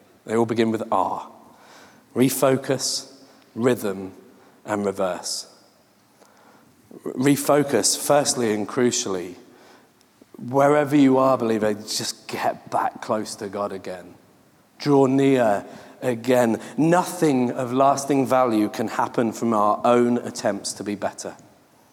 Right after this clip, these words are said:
We have to go back to God. Uh, how do we do this? How do we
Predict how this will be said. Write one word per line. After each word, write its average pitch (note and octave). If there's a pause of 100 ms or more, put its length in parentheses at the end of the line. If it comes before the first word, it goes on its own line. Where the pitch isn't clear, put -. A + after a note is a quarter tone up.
(360)
We F#3
have C3
to D3+ (240)
go B2+
back - (360)
to G2+ (360)
God. F#2+ (1800)
Uh, A#2
how D3
do C#3
we A#2+
do A2
this? G#2
How D#3
do C#3
we B2+